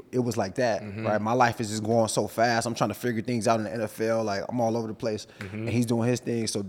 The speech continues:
Speaker 1: that's, that's a reality, you know? But I'm, for me, bro, at this point, you know, we over thirty years old, right? We should, it's not an excuse to say, "Yo, I don't know how to communicate." I don't think so.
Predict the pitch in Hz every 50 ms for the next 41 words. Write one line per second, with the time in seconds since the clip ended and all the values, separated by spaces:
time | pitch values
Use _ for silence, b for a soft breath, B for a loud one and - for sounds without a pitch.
0 | 92 87 - - 104 - 120 120 107 104 110 113 - 123 110 113 120 113 139 147
1 | 110 98 65 76 87 - b b b b b b b - 107 107 107 120 127 123
2 | 107 98 101 117 107 - - - 107 120 - 175 - - - - _ - - -
3 | - 104 101 110 135 147 147 135 117 120 120 123 120 113 101 - - - 98 95
4 | - 120 127 123 - - - 127 127 120 123 B B B B B B B - 107
5 | 107 101 101 101 95 92 113 147 147 - - - - _ _ _ - 107 123 113
6 | 107 - - 113 117 110 107 104 101 98 95 110 117 117 107 80 80 - b b
7 | b b b b b - _ _ _ _ _ _ _ _ - 92 98 104 - -
8 | 98 104 120 - - 135 104 90 85 - - _ _ _ _ _ _ _ _ _
9 | _ - - - _ - 73 - - - b b b b b _ - 117 - 135
10 | 135 143 127 120 107 - - 135 127 117 - 104 - 117 110 110 107 98 82 104
11 | 101 101 104 104 104 95 95 - 101 101 95 85 - 95 87 - - - - _
12 | _ _ _ _ _ _ _ _ _ _ _ _ _ _ _ _ _ _ _ _
13 | _ _ _ _ _ _ _ _ _ _ _ _ _ _ _ _ _ _ - _
14 | - _ _ _ - 98 107 107 95 - 110 95 98 - - - 62